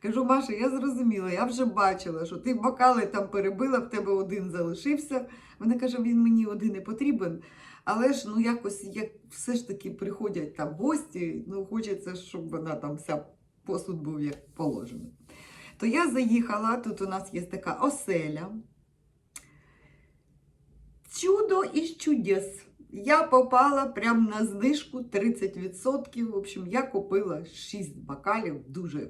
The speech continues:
ну, таких, як вона мені показувала, як у неї бокал. Вона каже: «Тільки не купляй дорогих, не те саме». Ні, е, е, со скидкою, со всім, це шість бокалів коштують п'ятсот гривень, навіть там чотириста, ну, ближче до п'ятсот.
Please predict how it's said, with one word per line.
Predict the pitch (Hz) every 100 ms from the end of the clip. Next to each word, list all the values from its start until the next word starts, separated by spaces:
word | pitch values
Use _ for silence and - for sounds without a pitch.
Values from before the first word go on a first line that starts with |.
| - _ _ _
ну, | 302 202 - - _ _ _ _ -
таких, | 240 269 214
як | 190 196
вона | 180 175
мені | 151 147
показувала, | 151 - 135 - 131 117
як | 135 131 180
у |
неї | 330 381
бокал. | 143 151 135 127 120 - - -
Вона | 196
каже: | 247 254
«Тільки | 254 320
не | 302
купляй | 330 320 294 330 294
дорогих, | 311 320 277 320 320
не | 277 285
те | 294
саме». | - 254 226
Ні, | 240 269 233
е, | 226 233
е, | 226 202 196 196 - - - - _ 165 202 196 202
со | - - 247
скидкою, | 240 - 370 392 269 247
со | 233
всім, | 226 294 247
це | 226
шість | - 226
бокалів | 185 202 311 294 -
коштують | - 233 - 190 151 -
п'ятсот | 208 - 247 175
гривень, | 165 139 139
навіть | 165 185 135
там | 160 156
чотириста, | - 143 196 151 - 131
ну, | 135 294 403 240 - 151
ближче | 151 143 - 127
до | -
п'ятсот. | - - -